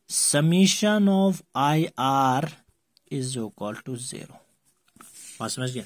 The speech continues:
बस मैथमेटिकली ये है। एक लूप में क्या होगा आपका, summation of E M F means आपका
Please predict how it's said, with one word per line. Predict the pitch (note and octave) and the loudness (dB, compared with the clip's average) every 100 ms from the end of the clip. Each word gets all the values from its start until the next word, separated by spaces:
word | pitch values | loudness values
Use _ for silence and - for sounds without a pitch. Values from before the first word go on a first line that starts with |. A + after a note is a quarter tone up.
| - - - - - - - - | -14 -20 -20 -20 -20 -20 -16 -10
बस | G#2+ - - | -10 -10 -8
मैथमेटिकली | A#2+ C#3+ C#3 D3+ E3 | -6 -4 -2 0 2
ये | C3+ G2+ E2+ | 0 -2 -12
है। | - - - - - - - - - _ _ - - | -20 -20 -20 -20 -20 -20 -20 -20 -20 _ _ -4 4
एक | A3 | 4
लूप | A3+ D#3+ D3+ G3 F#3 | 6 4 6 4 4
में | E3+ | 0
क्या | D#3 F3 | 0 0
होगा | D#3+ B2+ A#2+ B2 | 0 -2 -4 -4
आपका, | A2+ A#2 _ - D3 D#3 _ _ _ _ _ _ _ _ _ - | -4 -8 _ -12 -10 -14 _ _ _ _ _ _ _ _ _ -4
summation | - - D#3+ F3+ F3+ G#3 G3+ | 0 4 4 4 4 4 4
of | |
E | D#3 A#2+ | 2 2
M | A2+ A#2 | 0 -2
F | |
means | C3 C#3+ D3 | -4 -4 -6
आपका | C3 D3+ | -8 -8